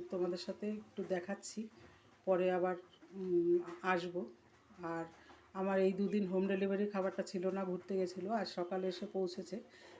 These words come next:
এই জন্য আমার ব্রেকফাস্টটা পাঠাতে হচ্ছে। আর ভাত ডাল সবই হয়ে গেছে, পরে হাজব্যান্ড বেরোবে, সেই কারণেও আমি একটু <clears throat> প্রিপারেশান নিচ্ছি, যা ঘরে আছে তাই। ফ্রিজ পুরো ফাঁকা,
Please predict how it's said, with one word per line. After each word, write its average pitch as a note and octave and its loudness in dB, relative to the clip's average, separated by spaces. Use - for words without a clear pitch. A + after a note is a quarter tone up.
এই F#3+ -4
জন্য F#3+ 4
আমার F#3+ 2
ব্রেকফাস্টটা F#3+ -2
পাঠাতে F#3+ -4
হচ্ছে। G3+ -6
আর E3+ 2
ভাত F#3 4
ডাল F#3+ 6
সবই F#3 0
হয়ে F#3 2
গেছে, G3 0
পরে F3 2
হাজব্যান্ড F#3+ 4
বেরোবে, G3 4
সেই G3 0
কারণেও G3 2
আমি F#3+ 0
একটু F#3+ -4
<clears throat> C#4+ -2
প্রিপারেশান G3+ 0
নিচ্ছি, G3 0
যা F#3+ 2
ঘরে F3+ 2
আছে F#3+ 0
তাই। F#3+ -2
ফ্রিজ F#3 2
পুরো F#3+ 0
ফাঁকা, F#3 0